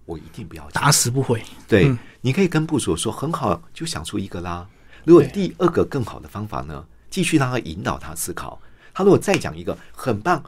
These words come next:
Speaker 1: 想了两个了。”
Speaker 2: 嗯。
Speaker 1: 你这么短时间想到两个解决方案，是多么不容易的。
Speaker 2: 嗯，引导。
Speaker 1: 是，
Speaker 2: 嗯。
Speaker 1: 我叫你想是我知道你有这种实力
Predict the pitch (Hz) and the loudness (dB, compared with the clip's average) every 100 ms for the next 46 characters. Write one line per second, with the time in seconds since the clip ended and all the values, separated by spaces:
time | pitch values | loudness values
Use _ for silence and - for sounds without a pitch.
0 | - - - 78 82 78 65 - 69 64 | -16 -8 -6 -6 -8 -10 -12 -12 -10 -12
1 | - - - 156 117 135 202 110 73 - | -14 -12 4 6 6 4 2 2 -2 -4
2 | 90 117 110 - - - 76 90 82 87 | -6 -2 -2 -4 -10 -8 -6 -6 -4 -4
3 | 73 - - - 64 - - 98 92 76 | -4 -8 -16 -14 -14 -14 -12 -8 -4 -6
4 | - - - 107 123 139 113 82 - 73 | -8 -14 -6 -6 -6 -10 -10 -14 -16 -18
5 | 78 - - 135 117 131 131 160 - - | -18 -10 0 0 0 0 2 4 4 2
6 | - - 107 82 - 127 - 185 175 165 | -8 0 0 0 -4 -4 -2 0 0 0
7 | 71 - 71 - 131 131 95 - - 120 | -4 -4 -6 -6 -10 -6 -6 -6 -6 -4
8 | 90 87 67 - 60 82 67 | -4 -6 -8 -10 -10 -12 -12